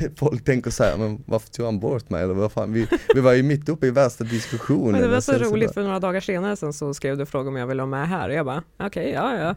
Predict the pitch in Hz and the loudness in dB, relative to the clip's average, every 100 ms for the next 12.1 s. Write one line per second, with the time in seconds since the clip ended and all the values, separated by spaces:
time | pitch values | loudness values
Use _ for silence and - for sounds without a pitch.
0 | - 113 110 104 - - 107 127 127 87 | -2 0 0 0 -6 -8 -4 -4 -6 -6
1 | 82 87 - 196 - 117 180 123 165 120 | -8 -10 -10 -8 -2 0 0 -2 -2 -2
2 | 113 - - - _ - 180 185 - - | -2 -6 -10 -20 _ -6 -6 -6 -6 2
3 | 123 131 127 127 123 101 127 127 127 147 | 4 4 4 2 0 0 2 2 4 0
4 | 147 - 80 - - 110 107 110 110 110 | 0 -2 -2 -4 -4 -2 0 0 0 2
5 | 104 80 90 - 92 87 87 82 - - | 0 -2 -4 -4 -2 0 0 0 -2 -4
6 | 90 80 76 - 107 247 202 175 131 226 | -2 -2 -4 -4 -2 -2 0 2 2 2
7 | - 240 185 - - - - 262 254 240 | 2 0 -2 -6 -6 -10 -4 -2 0 0
8 | 226 208 185 185 170 160 156 190 - 127 | 0 -2 -2 0 -2 -2 -4 -4 -6 -10
9 | 120 - - 143 180 - - 165 160 165 | -8 -6 -4 -4 -6 -8 -6 -4 -4 -4
10 | 175 165 165 160 156 156 156 143 139 131 | -4 -4 -6 -4 -2 -2 -2 -6 -6 -6
11 | 143 147 151 165 160 156 160 139 - - | -4 -4 -4 -4 -4 -2 -4 -6 -6 -8